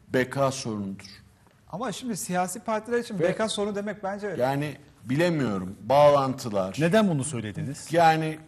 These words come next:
Speaker 1: e, kime hizmet ettiklerine bakacaksınız.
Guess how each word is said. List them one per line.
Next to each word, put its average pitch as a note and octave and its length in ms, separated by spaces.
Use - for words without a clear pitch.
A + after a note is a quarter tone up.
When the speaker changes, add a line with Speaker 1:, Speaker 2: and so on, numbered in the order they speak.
Speaker 1:
e, A#2 40
kime F#3 320
hizmet D#3+ 400
ettiklerine D3 680
bakacaksınız. F2+ 680